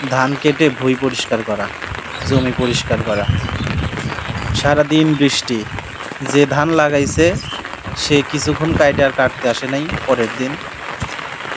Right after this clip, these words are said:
তো এই, এই জমির ধান যে কয়টাও মানে ভালো থাকবে, ওই কয়টাও মনে হয় টিকতে পারবে না। আহ, already ধানে ট্যাগ বাড়া গেছে। সারাদিন বৃষ্টি, আকাশে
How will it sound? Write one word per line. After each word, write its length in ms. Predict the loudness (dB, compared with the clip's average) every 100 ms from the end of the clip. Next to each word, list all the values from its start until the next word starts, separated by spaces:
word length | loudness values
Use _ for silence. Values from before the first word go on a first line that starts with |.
| -10 0
তো 160 | 2 2 4
এই, 280 | 4 6 4 2
এই 220 | 4 4 4 2 2 2
জমির 300 | 2 4 4 0
ধান 400 | 2 2 2 -2 -8 -8 -2
যে 140 | 0 4
কয়টাও 400 | 4 6 6 4 2 -2 -4
মানে 280 | 0 0 0 -2
ভালো 240 | 0 2 2 0
থাকবে, 480 | -2 0 -2 -2 -2 -6 -8 -8 -8 -6 -2
ওই 140 | 0
কয়টাও 280 | 4 6 6
মনে 180 | 4 2
হয় 100 | -2
টিকতে 340 | -2 -6 -4
পারবে 300 | -2 0 0
না। 100 | -4
আহ, 2000 | -2 -4 0 2 4 4 2 2 -2 -2 -6 -12 -12 -10 -8 -2 2 4 6 6
already 520 | 6 6 4 6 6 4
ধানে 280 | 0 0 0
ট্যাগ 220 | 2 2 4
বাড়া 180 | 2 4
গেছে। 440 | 4 4 4 2 0 -2 -4 -12 -8 -6
সারাদিন 500 | 0 4 4 4 0
বৃষ্টি, 500 | 0 -2 -2 -2 2
আকাশে 640 | 2 2 0 -2 0 -2